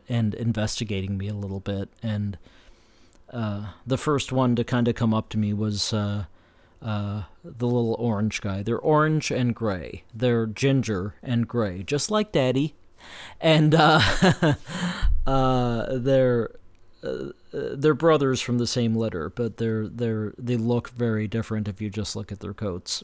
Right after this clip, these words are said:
But when you start looking at their faces and their markings, you can, you can tell. But the little orange guy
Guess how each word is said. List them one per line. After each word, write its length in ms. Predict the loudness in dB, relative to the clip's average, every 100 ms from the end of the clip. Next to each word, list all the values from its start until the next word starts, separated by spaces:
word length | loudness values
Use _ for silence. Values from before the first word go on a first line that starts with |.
| -6
But 200 | -6 -8 _ -6
when 200 | -2 0
you 140 | 0
start 400 | -2 -4 -4 -4
looking 260 | -8 -4 -6
at 80 | -4
their 100 | -8
faces 520 | -6 -6 -4 -4 -4
and 100 | -4
their 80 | -4
markings, 640 | -4 -4 -4 -6 -6 -8
you 80 | -6
can, 220 | -6 -6 -8
you 140 | -6
can 160 | -4 -4
tell. 260 | -6 -10 -14 -20 -20 _ -20 -20 -20 -20 -20 -20 -10 -2
But 180 | 0
the 100 | 2
little 220 | 2 4 2
orange 460 | 0 0 0 -2
guy 320 | -4 -6 -6